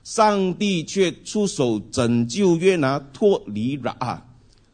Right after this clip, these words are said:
所以这个是整个的中心思想。那我们现在看，有可能我们可以看不懂，那是很正常的，因为已经翻译过来了嘛，让我们能够明白它的那，这个的，呃，意思。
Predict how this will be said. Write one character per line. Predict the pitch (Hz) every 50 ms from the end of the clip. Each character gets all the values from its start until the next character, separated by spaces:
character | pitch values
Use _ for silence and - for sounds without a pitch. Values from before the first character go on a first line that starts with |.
| _ _ _ _ _
所 | - - 220
以 | 220
这 | 220 240
个 | 240 240
是 | 208 247
整 | 185 - - 175 156 139 139 139 147
个 | 143 214 233 214
的 | 175 170 156
中 | - 202 185 190 190
心 | 170 180 185 180 180 170
思 | 156 - - 160 156
想。 | 127 123 98 90 - - - - - _ - _ _ _ _
那 | - - 220 208
我 | 208
们 | 202 220 240 269 269 262 269 - - - - _ _
现 | - - 240
在 | 240 240 226 220
看， | 233 - - 233 226 202 175 -
有 | - 139 135
可 | 123 151
能 | 151 175
我 | 170
们 | 160 160
可 | 180
以 | 180
看 | 165 - - 185
不 | 185 180
懂， | 185 180 131 104 92 - - - -
那 | - 156 165
是 | 160 175
很 | 156 120 104
正 | 156 165 147
常 | 123 117 107 107
的， | 104 - - - - - - _ -
因 | - 185
为 | 196 202 185
已 | 156 - 123 120
经 | 117 151 151 151
翻 | 151 - 170 160 160 165
译 | 165 180 170
过 | 135 - 160
来 | 143 127 113
了 | 117 113
嘛， | 104 82 - - -
让 | - 180 170 147
我 | 123
们 | 117 117 135 143
能 | 135 143
够 | - 170 156
明 | 139 120 110 110 127 156
白 | 151 123 117 120
它 | 123 120
的 | 123 123
那， | 123 127 135 135 131 -
这 | - 147 147
个 | 127 131 135
的， | 123 120 113 110
呃， | - - 104 101 95 92 92
意 | - 151 139
思。 | 123 - 139 131 113 -